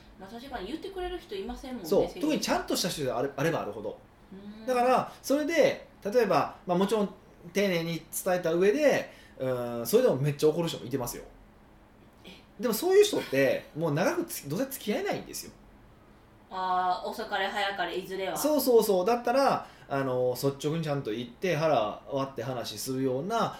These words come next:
Speaker 2: あいつだけ付き合うようなビジネスの仕方をする方がいいと思うし、そういうお客さんとの方が長く信頼関係も構築できますよね。
Speaker 1: お、そうですよね。
Speaker 2: そうそうそうそう。
Speaker 1: じゃあずっとリピートになるっていうことになりますよね。
Speaker 2: そうそうそうそう。そういうのも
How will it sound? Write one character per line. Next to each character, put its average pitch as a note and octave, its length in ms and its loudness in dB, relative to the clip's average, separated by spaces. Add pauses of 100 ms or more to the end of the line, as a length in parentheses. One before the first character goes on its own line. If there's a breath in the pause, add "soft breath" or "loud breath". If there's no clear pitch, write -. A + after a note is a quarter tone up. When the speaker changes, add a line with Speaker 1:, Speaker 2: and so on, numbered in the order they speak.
(120 loud breath)
Speaker 2:
あ D#3 140 -2
い C#3+ 80 -2
つ G2 220 -16
だ C3 140 -4
け F3+ 120 -4
付 - 260 -8
き - 20 -2
合 A2 60 0
う A#2+ 60 -2
よ B2 80 -4
う - 40 -8
な F2+ 60 -8
ビ A2+ 140 -8
ジ G#2 80 -10
ネ F#2 80 -10
ス - 80 -12
の F2+ 80 -12
仕 - 140 -10
方 G#2 160 -10
を F#2 80 -10
す B2 120 -8
る A#2+ 80 -6
方 A#2 140 -6
が F#2 100 -8
い C3+ 100 -4
い C3 40 -6
と A#2+ 80 -6
思 G2 240 -8
う C#3 40 -10
し、 A#3 180 -4
そ C#4+ 140 -2
う D4+ 40 -2
い C#4+ 40 0
う B3+ 40 -4
お - 20 -6
客 G#3+ 140 -6
さ G#3 140 -2
ん G#3 60 -2
と G#3 60 0
の G3+ 140 -2
方 F#3+ 220 -2
が A#3 280 0 (160 loud breath)
長 D#3+ 200 0
く C#3 80 -4
信 C#3 180 -2
頼 C3+ 120 2
関 C#3 160 -4
係 G2+ 80 -8
も F#2 100 -12
構 A#2+ 160 -10
築 A#2 160 -10
で G#2+ 80 -10
き - 80 -14
ま F#2 100 -12
す - 80 -16
よ - 140 -18
ね。 - 100 -20 (220)
Speaker 1:
お、 G#3 320 -2 (400)
そ A3+ 160 -8
う - 20 -4
で F3+ 80 -4
す F3 160 -12
よ D#3+ 60 -8
ね。 E3 340 -10
Speaker 2:
そ F#3+ 140 -2
う C#3+ 60 -2
そ A2+ 120 -8
う F#2+ 40 -10
そ E2+ 120 -16
う E2 60 -12
そ - 160 -16
う。 - 20 -12 (240)
Speaker 1:
じ G#3+ 80 -12
ゃ - 20 -10
あ G3 40 -12
ず G3 160 -14
っ - 80 -
と F3+ 100 -8
リ F3+ 120 -8
ピ F3+ 160 -14
ー F3+ 60 -10
ト F#3 140 -12
に G3+ 100 -12
な F3 100 -8
る G3 100 -6
っ G3+ 60 -10
て F3+ 200 -6
い E3+ 200 -4
う D#3+ 100 -10 (220)
こ F#3+ 120 -16
と F#3 80 -12
に D#3+ 140 -10
な D3+ 80 -12
り D#3+ 80 -10
ま E3 120 -10
す - 140 -18
よ D3+ 60 -18
ね。 C#3 60 -12
Speaker 2:
そ E3+ 120 2
う C#3 80 0
そ B2 140 0
う A2+ 40 -6
そ G2+ 160 -6
う F#2 40 -10
そ E2+ 160 -12
う。 G#2 40 -12
そ C#3 120 -2
う - 20 -4
い - 20 -4
う C3 60 -4
の D3+ 80 -4
も A2+ 240 -4